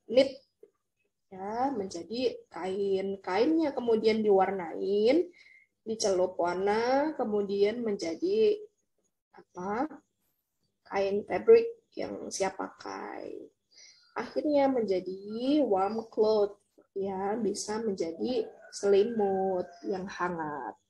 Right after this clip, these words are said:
Nah, seperti itu. Tadi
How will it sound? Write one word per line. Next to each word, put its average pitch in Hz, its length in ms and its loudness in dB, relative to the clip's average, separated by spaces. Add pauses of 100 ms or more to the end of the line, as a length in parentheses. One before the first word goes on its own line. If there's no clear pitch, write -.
(640)
Nah, 214 560 0
seperti - 640 -8
itu. 180 240 -2 (1800)
Tadi 190 240 0